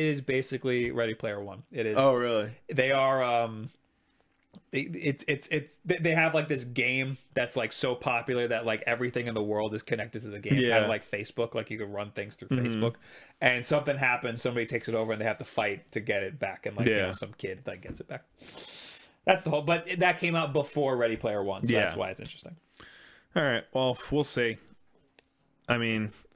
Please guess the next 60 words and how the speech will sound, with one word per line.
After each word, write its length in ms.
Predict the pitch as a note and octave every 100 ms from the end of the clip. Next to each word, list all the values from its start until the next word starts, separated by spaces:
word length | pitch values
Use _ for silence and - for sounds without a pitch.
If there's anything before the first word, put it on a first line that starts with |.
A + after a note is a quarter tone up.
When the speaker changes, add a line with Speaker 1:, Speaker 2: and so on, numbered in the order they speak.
| -
Speaker 2:
as 180 | C3+
of 60 | B2+
right 160 | B2+ B2
now, 160 | A#2+
I'm 80 | A#2+
not 220 | A#2 A#2 -
all 160 | A#2+
that 100 | A2
interested. 360 | A2 G#2 - A#2+
I'll 100 | G#2+
probably 880 | - - - G2+ G#2 A#2 B2 A#2+ A#2+ B2
Speaker 1:
I 140 | F#3
wanna 200 | B3+ G#3
Speaker 2:
see 60 | B2+
it. 60 | A2+
Speaker 1:
see 120 | B2+
it. 140 | F2+ - -
Speaker 2:
Yeah? 260 | B2 C3 C3+
Speaker 1:
I, 260 | D3 D3+ D3+
I 40 |
definitely 340 | D3 G3+ F#3+
wanna 220 | D#3+ C#3 A2+
see 220 | - A2+
it. 80 | G2+
I 120 | C#3
don't 200 | C#3+ D3+
think 200 | D3+ C#3+
it's 120 | B2+ -
gonna 180 | B2
be 100 | A2
great. 300 | G2+ G#2+ G2 -
I 60 |
think 160 | A2+ A#2
it's 80 | A#2
gonna, 200 | - A2 -
uh, 140 | D#3+ F3 -
I 100 | G3
think 200 | C4 A3+
it's 100 | -
gonna 140 | G3
be 320 | E3+ D3+ - _ _ _ _ - D3
good. 420 | C3+ D3+ A2 - - _ _ _ _ -
Speaker 2:
I 200 | D3 A#3+
wanna 320 | C4 G#3+ E3+
see 340 | - D#3+ D#3+
it 280 | D#3 D3 - - - _ C#3+
just 260 | D3+ D#3+
so 140 | E3 D3+
I 100 | D3
know 540 | C#3+ C#3+ C#3 C3+ B2
why 320 | B2 B2+ C3
the 140 | C3 B2+
guy's 600 | B2+ B2+ B2 B2+ A2+ -
leg 260 | A#2+ B2+
on 100 | C#3
the 80 | C3+
poster 320 | D3 C#3+ C#3+
is 80 | D3
so 120 | -
long. 380 | D3+ D3+ D#3 E3